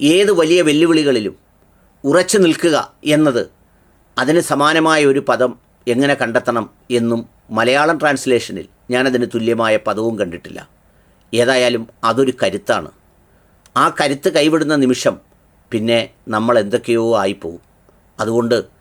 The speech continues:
അത്തരമൊരു ഈമാനിൻ്റെ ഉറച്ച നിലപാട് ഓരോ മനുഷ്യനും ആവർത്തിച്ചാവർത്തിച്ച് ഓരോ ദിവസവും പലവുരു പ്രാർത്ഥിക്കേണ്ടതുണ്ടെന്നാണ് എനിക്ക് തോന്നുന്നത്.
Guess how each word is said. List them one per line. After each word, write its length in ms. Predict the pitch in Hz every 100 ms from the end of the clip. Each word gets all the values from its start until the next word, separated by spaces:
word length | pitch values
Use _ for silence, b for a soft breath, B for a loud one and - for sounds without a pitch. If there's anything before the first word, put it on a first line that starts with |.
| b b _ -
അത്തരമൊരു 680 | 113 - 165 165 147 131 123 - _ _ _ _ 123
ഈമാനിൻ്റെ 720 | 123 147 160 156 147 127 104 - _ _ -
ഉറച്ച 460 | 127 151 - - 143 - 123
നിലപാട് 500 | 123 127 127 117 90 - b b b -
ഓരോ 260 | 120 131 147
മനുഷ്യനും 480 | 143 117 - 123 98 - _ - 110
ആവർത്തിച്ചാവർത്തിച്ച് 1040 | 135 170 185 175 160 127 120 117 107 - 85 b b b b
ഓരോ 320 | 120 135 160 160
ദിവസവും 500 | 131 123 123 117 113 _ -
പലവുരു 460 | 117 135 147 135
പ്രാർത്ഥിക്കേണ്ടതുണ്ടെന്നാണ് 1080 | 127 110 107 123 123 117 107 98 92 98 90
എനിക്ക് 220 | 90 90
തോന്നുന്നത്. 420 | 92 87 85 78